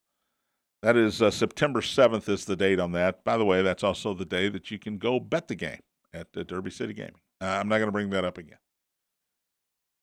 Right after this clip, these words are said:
Yes, I will. Murray State,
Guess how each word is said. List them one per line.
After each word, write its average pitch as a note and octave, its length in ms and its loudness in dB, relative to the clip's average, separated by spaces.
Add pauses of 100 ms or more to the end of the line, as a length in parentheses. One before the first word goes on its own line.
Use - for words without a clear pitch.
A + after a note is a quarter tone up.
(260)
Yes, - 160 -18
I - 100 -20
will. - 320 -20 (1200)
Murray F#3 240 10
State, D#3 480 8